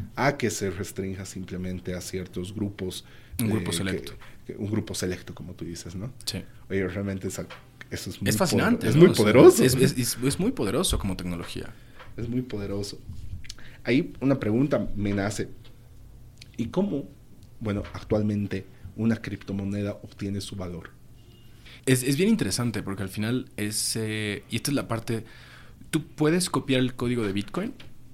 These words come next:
Speaker 2: o de, de CRED, por ejemplo, que, eh, tú puedes agarrar y copiar el código, pero no puedes copiar la comunidad. Al final, este es el, el componente social de,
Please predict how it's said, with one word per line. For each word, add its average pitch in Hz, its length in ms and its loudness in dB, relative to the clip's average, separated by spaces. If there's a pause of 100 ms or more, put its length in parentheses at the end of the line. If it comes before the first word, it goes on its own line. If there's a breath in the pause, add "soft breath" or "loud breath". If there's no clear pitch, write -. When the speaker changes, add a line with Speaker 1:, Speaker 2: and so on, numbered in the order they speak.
(260)
Speaker 2:
o 110 120 -2
de, 95 420 0
de 104 140 -2
CRED, 127 240 -2
por 123 160 -4
ejemplo, - 480 -4
que, - 160 -10
eh, 85 200 -4
tú - 120 -16
puedes 120 200 2
agarrar 98 340 0
y 139 40 -4
copiar 107 260 -2
el 107 100 -2
código, 110 460 -2 (420 loud breath)
pero 113 120 2
no 123 200 4
puedes 151 240 2
copiar 110 280 -2
la 101 140 -2
comunidad. 85 420 -4 (1120)
Al 107 120 -2
final, 131 460 2 (440 loud breath)
este - 160 -2
es 135 80 4
el, 117 160 4
el 110 120 -2
componente 113 520 0
social 104 540 -2 (320)
de, 95 240 -2